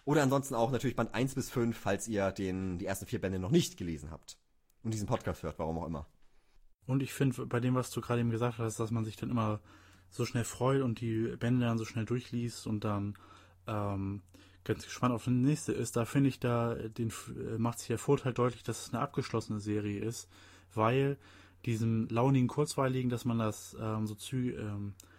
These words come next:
Speaker 2: so schnell bekommt, ist natürlich auch zuträglich, dass wir eben diese Bände im Zwei-Monat-Rhythmus bekommen. Und wenn man, wenn man dann den neuen Band Jaiba hat,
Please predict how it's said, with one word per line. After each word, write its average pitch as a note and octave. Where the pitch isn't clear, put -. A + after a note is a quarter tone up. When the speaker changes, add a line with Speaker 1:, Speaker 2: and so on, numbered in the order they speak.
Speaker 2:
so -
schnell A#2
bekommt, A#2+
ist -
natürlich B2
auch A#2
zuträglich, -
dass -
wir B2+
eben A#2+
diese A#2
Bände B2
im C3
Zwei-Monat-Rhythmus B2+
bekommen. G#2
Und A2
wenn A#2
man, A#2
wenn A#2
man A2+
dann A2+
den A2+
neuen A#2
Band A2
Jaiba G#2+
hat, C3+